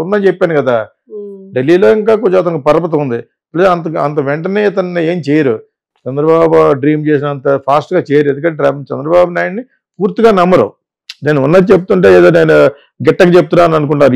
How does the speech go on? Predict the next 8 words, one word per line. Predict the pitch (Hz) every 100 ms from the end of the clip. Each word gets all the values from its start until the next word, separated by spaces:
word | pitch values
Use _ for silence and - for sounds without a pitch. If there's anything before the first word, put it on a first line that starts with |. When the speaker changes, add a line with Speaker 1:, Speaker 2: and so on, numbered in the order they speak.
| 135
Speaker 1:
ఇదే | 170
సందర్భంలో | 156 156 160 160 160 151
చెప్తున్నాను, | 143 151 147 151 180 _ _ 135
నాకు | 131 113 143
caste | 151 - 170
లేదు, | 151 113 107 _ _ _ _ _ _ -
creed | 147 165 143 156
లేదు, | 147 110